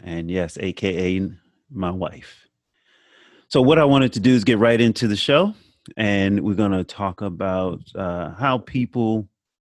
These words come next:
are affected, uh, and possibly you and me, how we're affected by, uh, what, what started off in this, uh, this year, and how can you cope, and then what can you do going forward?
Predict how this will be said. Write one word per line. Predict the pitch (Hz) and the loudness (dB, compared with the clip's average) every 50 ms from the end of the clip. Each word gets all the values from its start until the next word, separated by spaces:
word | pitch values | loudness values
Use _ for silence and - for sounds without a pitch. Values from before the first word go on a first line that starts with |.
| _ _ - | _ _ -10
are | 98 87 87 90 | -8 -6 -6 -6
affected, | 90 - - 98 104 104 - 139 147 - _ _ _ _ _ _ _ _ _ _ _ _ _ _ _ _ _ _ _ _ _ _ _ _ - | -8 -4 -4 -4 -4 -2 -4 -8 -8 -8 _ _ _ _ _ _ _ _ _ _ _ _ _ _ _ _ _ _ _ _ _ _ _ _ -14
uh, | 107 92 | -12 -10
and | 87 87 - | -10 -10 -8
possibly | - 104 101 101 - 110 95 | -4 -2 -2 -2 -2 -2 -2
you | 90 90 98 101 98 107 117 113 - _ _ _ _ _ - | -2 0 0 2 2 0 -2 -4 -8 _ _ _ _ _ -18
and | - - 87 90 | -14 -12 -8 -6
me, | 92 92 95 101 110 113 | -4 -2 -2 -2 -2 -4
how | 107 98 98 92 | -4 -4 -4 -4
we're | 92 90 87 90 | -4 -6 -6 -8
affected | 85 - - 101 101 - _ 107 98 101 | -10 -6 -4 -4 -4 -4 _ -8 -6 -4
by, | 104 101 98 95 95 98 _ _ _ _ _ _ _ _ _ | -4 -2 -2 -4 -6 -8 _ _ _ _ _ _ _ _ _
uh, | - 87 85 | -12 -10 -10
what, | 90 90 90 98 98 90 80 - _ - | -10 -8 -6 -4 -4 -6 -6 -12 _ -14
what | 95 90 - | -12 -12 -12
started | - - - - 104 92 95 95 95 92 | -14 -16 -8 -4 -2 -2 -2 -2 -2 -2
off | 98 98 98 92 - | -2 -2 -2 -4 -6
in | 101 95 | -6 -6
this, | 98 92 90 - - | -6 -8 -8 -10 -12
uh, | 92 92 92 92 90 92 85 - - | -12 -10 -10 -10 -12 -12 -14 -14 -14
this | 92 85 - - | -14 -14 -10 -6
year, | 104 104 110 113 117 117 117 _ _ _ _ _ _ _ _ _ _ _ _ - | -4 -2 -2 -2 -4 -6 -10 _ _ _ _ _ _ _ _ _ _ _ _ -6
and | 98 95 98 95 | -4 -4 -4 -2
how | 95 107 107 101 | -2 -2 -2 -2
can | - - 104 92 | -2 -4 -4 -4
you | 87 82 | -4 -6
cope, | - - - 139 143 151 151 156 160 - - - | -10 -4 0 2 4 4 4 2 0 -2 -8 -10
and | - 92 92 95 95 90 98 | -6 -4 -4 -2 -2 -2 0
then | 120 123 | 0 0
what | 120 123 120 - | 0 0 -2 -2
can | - 113 | -2 -2
you | 110 107 95 | -2 0 -2
do | 90 107 104 95 | -2 -2 -2 -2
going | 104 98 95 95 92 90 | -2 -4 -4 -4 -6 -8
forward? | - - 98 87 82 - - - | -8 -6 -6 -6 -6 -8 -12 -16